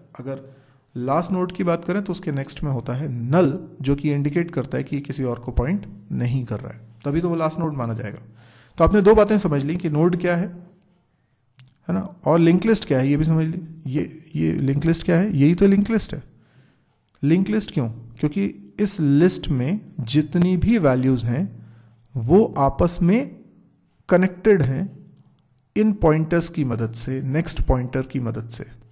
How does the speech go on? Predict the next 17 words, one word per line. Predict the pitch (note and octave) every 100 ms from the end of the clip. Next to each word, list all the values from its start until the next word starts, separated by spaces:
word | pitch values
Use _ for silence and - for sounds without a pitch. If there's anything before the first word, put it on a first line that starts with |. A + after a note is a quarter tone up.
| _ _ _ _ _
तो | D#3 C#3
हर | - E3
एक | G#3 A3+
नेक्स्ट | F#3 E3+ F3
पॉइंटर | D#3 B2+ B2 D3 - - E3
अगली | E3 A3+ B3+
वैल्यू | G3 C#3+ C3 C#3
को | C#3 D3
कंटेन | C3+ A#2+ B2+ A#2+
करने | C3 A#2+ A2
वाला | G#2 A2 B2 - - - _ _
नोड | C3 C3 C#3 B2 F3+ - - - _ _ _ _ _
को | -
पॉइंट | G3+ G3 C#3+
कर | - -
रहे |
हैं। | -